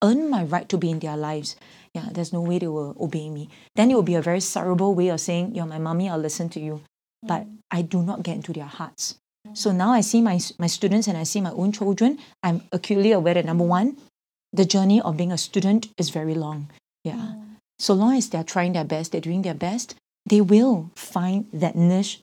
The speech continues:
Speaker 1: for themselves. That's one. Number
Speaker 2: Mm.
Speaker 1: two is I also, I'm very, very aware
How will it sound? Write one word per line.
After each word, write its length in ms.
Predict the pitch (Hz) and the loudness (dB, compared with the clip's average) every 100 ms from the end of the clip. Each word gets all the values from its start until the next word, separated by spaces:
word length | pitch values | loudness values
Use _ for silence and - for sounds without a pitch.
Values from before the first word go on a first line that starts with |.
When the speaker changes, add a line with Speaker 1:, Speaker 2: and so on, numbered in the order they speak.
| - | -6
Speaker 1:
for 80 | 160 | -6
themselves. 540 | 151 143 165 147 - - | -4 -6 -4 -4 -4 -4
That's 220 | 170 - | -8 -6
one. 260 | 165 156 147 - - | -6 -6 -8 -18 -8
Number 220 | 208 180 | -2 0
Speaker 2:
Mm. 40 | 196 | 2
Speaker 1:
two 160 | 202 | 2
is 160 | 180 - | 2 0
I 80 | 170 | -4
also, 480 | 170 175 - 196 196 208 _ _ _ _ - | 0 0 2 0 -2 -10 _ _ _ _ -2
I'm 140 | 180 | 0
very, 340 | 165 175 185 208 | 4 6 8 8
very 420 | 190 170 180 175 - | 6 4 2 0 -2
aware 320 | 180 165 180 | 2 4 2